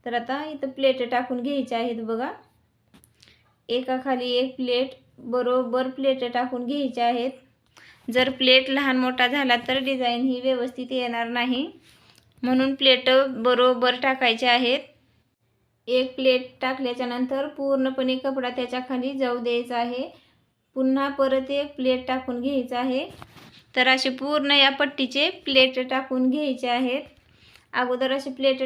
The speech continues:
टाकून झाल्याच्या नंतर पुन्हा या, याची डिझाईन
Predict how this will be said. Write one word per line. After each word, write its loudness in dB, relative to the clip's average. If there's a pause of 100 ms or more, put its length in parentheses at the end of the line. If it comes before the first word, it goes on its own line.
टाकून 2
झाल्याच्या -2
नंतर -2
पुन्हा 2
या, 2 (760)
याची -2
डिझाईन 0